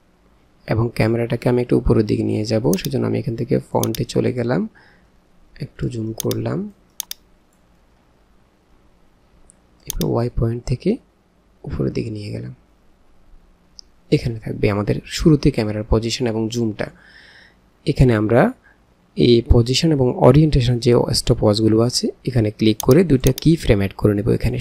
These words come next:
শুরুতে। একদম শুরুতে আমাদের ক্যামেরার পজিশন এবং ওরিয়েন্টেশন ঠিক এই পজিশনে থাকবে, এই অবস্থায় থাকবে। এখন আমরা চলে যাব তিন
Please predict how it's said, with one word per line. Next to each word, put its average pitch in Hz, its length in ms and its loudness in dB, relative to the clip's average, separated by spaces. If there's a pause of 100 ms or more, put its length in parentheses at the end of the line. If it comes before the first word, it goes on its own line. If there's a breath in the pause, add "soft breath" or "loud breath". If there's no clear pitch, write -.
শুরুতে। 113 320 -2 (960)
একদম 117 280 0 (100)
শুরুতে 131 320 2 (140)
আমাদের 120 220 0 (100)
ক্যামেরার 113 380 2 (160)
পজিশন 123 380 4 (100)
এবং 113 100 -2 (120)
ওরিয়েন্টেশন 110 480 2 (260)
ঠিক - 120 4 (380)
এই 190 60 10 (100)
পজিশনে 110 440 4
থাকবে, 113 220 -6 (160)
এই 131 140 2
অবস্থায় 107 320 -6
থাকবে। 120 240 -8 (720 loud breath)
এখন 156 200 4
আমরা 175 180 4
চলে 147 160 4
যাব 135 100 6 (140)
তিন 156 120 4